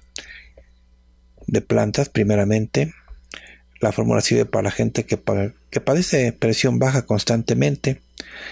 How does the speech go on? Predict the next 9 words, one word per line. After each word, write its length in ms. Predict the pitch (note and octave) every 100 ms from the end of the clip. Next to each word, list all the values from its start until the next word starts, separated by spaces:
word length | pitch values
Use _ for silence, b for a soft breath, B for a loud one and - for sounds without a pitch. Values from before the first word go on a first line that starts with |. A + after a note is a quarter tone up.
| B -
cuando 240 | A#2+ A#2
le 80 | A2+
disminuye 760 | A2 - A#2+ A#2+ A#2+ G#2 G#2+ - _ _ _ _ _
más 200 | A#2+ A#2+
de 80 | A#2+
lo 160 | G#2+ G2+
normal. 520 | G2+ G2 G#2 B2+ - - _ _ _ b b b b b _ _ _ _ _ _ _ _ _ _
Bueno, 360 | G#2 G#2 F3 -
pues, 540 | G#2+ G#2 - - -